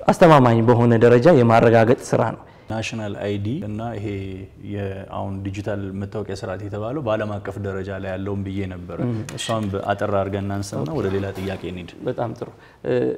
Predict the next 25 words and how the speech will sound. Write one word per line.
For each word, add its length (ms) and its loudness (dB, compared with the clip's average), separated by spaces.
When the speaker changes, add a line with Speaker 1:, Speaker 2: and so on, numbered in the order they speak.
Speaker 1:
በእኛ 340 0
ሀገር፣ 260 2
እ፣ 120 -2
አዲስ 460 0
ሊመስል 420 -2
ይችላል። 420 -2
ይሄ 140 -2
የዲጂታል 720 -6
መታወቂያ 600 -4
ትግበራ 360 2
በሌሎች 420 2
ሀገራት 400 0
ግን 140 -2
ብዙ 160 0
ዓመታትን 520 -2
ያስቆጠረ 560 -8
ነው። 160 -16
ብ-፣ 360 2
ብዙ 240 -2
ሩቅ 180 2
ሳንሄድ 460 -2
ጎረቤት 380 0
ሀገሮቻችንን 720 -4
ማየት 280 -6
እንችላለን። 500 -8